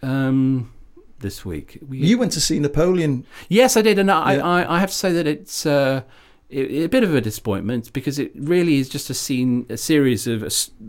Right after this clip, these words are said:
Speaker 1: of, of very wonderful cinematic s-, uh, battle scenes.
Speaker 2: Yeah.
Speaker 1: But you don't get much sense, even though the wonderful Joaquin Phoenix plays Napoleon, you don't really get much sense of why he did all these things or why
Speaker 2: Yeah.
Speaker 1: he became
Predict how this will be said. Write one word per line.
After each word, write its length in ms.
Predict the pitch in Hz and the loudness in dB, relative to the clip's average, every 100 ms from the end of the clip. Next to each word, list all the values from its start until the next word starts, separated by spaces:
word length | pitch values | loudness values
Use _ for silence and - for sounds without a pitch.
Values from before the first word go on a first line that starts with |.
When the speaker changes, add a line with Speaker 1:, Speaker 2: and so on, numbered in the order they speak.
| 104 | -10
Speaker 1:
of, 400 | 107 117 104 - | -8 -8 -10 -8
of 200 | 131 113 | -8 -6
very 720 | 104 107 101 127 147 151 120 95 - 117 104 107 | -6 -8 -8 0 4 4 2 -2 -12 -12 -10 -4
wonderful 640 | 117 127 117 - 120 107 101 | 0 2 2 -2 -4 -4 -4
cinematic 840 | - 117 113 101 - 104 - - - - - - - | -4 -2 -2 -2 -2 -4 -4 -18 -20 -20 -20 -20 -14
s-, 160 | - - 139 - 143 - | -14 -12 -18 -16 -16 -10
uh, 300 | - - - | -6 -6 -6
battle 320 | 107 110 104 | 0 0 0
scenes. 560 | - - 58 65 - - - | -6 -8 -8 -12 -12 -14 0
Speaker 2:
Yeah. 180 | 127 | 2
Speaker 1:
But 300 | 120 123 - - | 4 2 -2 -4
you 140 | 131 | 0
don't 220 | 143 165 | 2 2
get 160 | 143 - | 0 0
much 260 | 143 117 - | 0 0 -2
sense, 320 | 139 123 - | -2 -2 -2
even 280 | 143 135 120 | -2 0 0
though 240 | 113 107 - - | 0 -2 -6 -8
the 100 | 110 | -4
wonderful 420 | 101 120 107 98 | 0 0 0 -2
Joaquin 360 | 101 104 101 92 | -2 -4 -6 -6
Phoenix 400 | 110 101 - - | -4 -4 -6 -10
plays 420 | 110 95 92 - | -6 -4 -6 -8
Napoleon, 480 | 95 104 92 92 92 - - - | -6 -4 -4 -6 -10 -14 -18 -8
you 80 | - | -4
don't 80 | 240 | -2
really 140 | 196 | -2
get 340 | 185 175 175 | -2 -6 -4
much 400 | 156 151 - - - | 0 0 -2 -10 -12
sense 380 | - 147 143 - | -4 0 0 -2
of 160 | 113 | -6
why 240 | 127 127 123 | -4 -2 0
he 240 | 117 113 101 | 0 -2 -4
did 220 | - 127 - | -6 -6 -6
all 100 | 85 | -6
these 220 | 87 82 | -6 -6
things 340 | - 85 90 87 | -4 -4 -2 -2
or 240 | 87 85 | -2 -4
why 220 | 82 92 | -2 -2
Speaker 2:
Yeah. 80 | 95 | 0
Speaker 1:
he 60 | 110 | -2
became 500 | - 98 92 87 | -2 -4 -2 -4